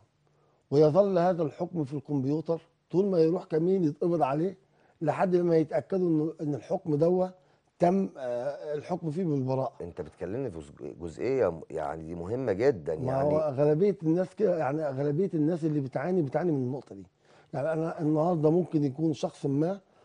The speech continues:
Speaker 1: صدر ضده حكم هو ما يعرفش
Speaker 2: هو بقى
Speaker 1: بيه.
Speaker 2: بعيد عن التشابهات
Speaker 1: آه،
Speaker 2: المرة دي، ده هو
Speaker 1: آه.
Speaker 2: بالفعل
Speaker 1: لا،
Speaker 2: يعني
Speaker 1: أقول لك
Speaker 2: مش، مش
Speaker 1: أبسط،
Speaker 2: موضوع
Speaker 1: أبسط،
Speaker 2: سليم.
Speaker 1: أبسط حاجة، يعني
Speaker 2: آه.
Speaker 1: أنا يعني،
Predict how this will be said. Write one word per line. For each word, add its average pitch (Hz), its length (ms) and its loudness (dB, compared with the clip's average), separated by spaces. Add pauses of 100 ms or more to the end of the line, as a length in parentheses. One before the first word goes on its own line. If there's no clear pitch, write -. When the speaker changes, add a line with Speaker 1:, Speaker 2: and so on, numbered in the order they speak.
(120)
Speaker 1:
صدر 170 240 4
ضده 151 500 -2
حكم 170 340 -4
هو 151 120 6
ما 143 80 2
يعرفش 139 180 8
Speaker 2:
هو 180 180 8
بقى 156 200 10
Speaker 1:
بيه. 143 80 8
Speaker 2:
بعيد 180 120 6
عن 175 80 6
التشابهات 156 680 10
Speaker 1:
آه، 175 240 12
Speaker 2:
المرة 170 180 12
دي، 120 100 -2
ده 135 100 10
هو 170 240 12
Speaker 1:
آه. 165 40 12
Speaker 2:
بالفعل 151 540 6
Speaker 1:
لا، 196 80 10
Speaker 2:
يعني - 280 2 (120)
Speaker 1:
أقول 190 280 6
لك 214 60 6
Speaker 2:
مش، - 220 0
مش 165 140 2
Speaker 1:
أبسط، 226 200 6
Speaker 2:
موضوع 165 240 8
Speaker 1:
أبسط، 165 100 2
Speaker 2:
سليم. 156 360 4
Speaker 1:
أبسط 196 280 -2
حاجة، 120 280 -4
يعني - 140 -8
Speaker 2:
آه. 120 260 6
Speaker 1:
أنا 170 260 -6 (420)
يعني، 165 340 2